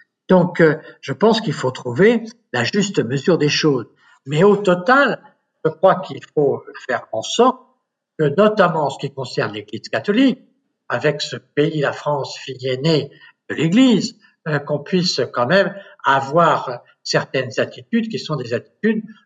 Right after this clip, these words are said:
de compréhension. Et je pense que l'État, par exemple en matière d'éducation, devrait être reconnaissant à l'enseignement catholique, par exemple, de participer à,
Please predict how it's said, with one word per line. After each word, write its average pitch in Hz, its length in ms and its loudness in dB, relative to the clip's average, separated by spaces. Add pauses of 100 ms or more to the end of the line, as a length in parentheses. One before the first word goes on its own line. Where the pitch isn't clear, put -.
(160)
de 123 80 -6
compréhension. 160 1000 0 (400)
Et 131 60 -8
je 139 160 0
pense 156 440 -2
que - 140 -6
l'État, 120 800 0 (920)
par 123 180 4
exemple 127 420 -4
en 113 60 -8
matière 110 340 -6
d'éducation, 131 800 -4 (440)
devrait 135 420 -2
être - 200 -4
reconnaissant 147 800 0 (360)
à 123 100 -4
l'enseignement 127 540 -8
catholique, 147 640 -2
par 107 160 -4
exemple, 214 500 -2 (320)
de 139 80 -2
participer 170 1080 2
à, 113 180 -6